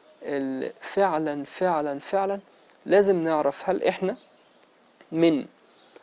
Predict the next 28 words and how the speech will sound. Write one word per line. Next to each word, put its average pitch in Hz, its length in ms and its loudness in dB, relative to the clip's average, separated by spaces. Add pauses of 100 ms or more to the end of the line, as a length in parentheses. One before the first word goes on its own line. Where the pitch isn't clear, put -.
(520)
ال-، 58 1600 -6
ال-، 147 40 -6
نوع 180 300 6
الناس، 156 400 -2
هل 160 120 0
إحنا 170 240 -2
من 151 120 -2
الناس 156 300 0
اللي 139 160 -2
إحنا 151 260 -6
السبب - 580 0
الوحيد 147 380 -4
في - 120 -12
فشلنا 151 420 0
هو 143 180 2
إحنا، 269 280 -2 (240)
ولا 165 200 2
مجموعة 160 460 0
العوامل 143 440 0
الخارجية، 160 560 0 (300)
قبل 170 220 4
ما 156 140 0
نحكم 170 400 0
على 139 160 -2
نفسنا 170 440 -4 (320)
إن 147 120 2
إحنا 156 220 -2
فشلة 151 400 -4